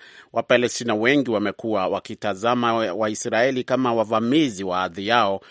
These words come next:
na kumekuwa na visa vya, ah, mapigano ya mara kwa mara, huku hali ya taharuki pia ikitanda wakati mwingine.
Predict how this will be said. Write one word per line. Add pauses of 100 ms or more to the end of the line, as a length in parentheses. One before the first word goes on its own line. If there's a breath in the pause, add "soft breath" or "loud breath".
(240 loud breath)
na
kumekuwa
na
visa
vya, (320 loud breath)
ah,
mapigano
ya
mara
kwa
mara,
huku
hali
ya
taharuki
pia
ikitanda
wakati
mwingine.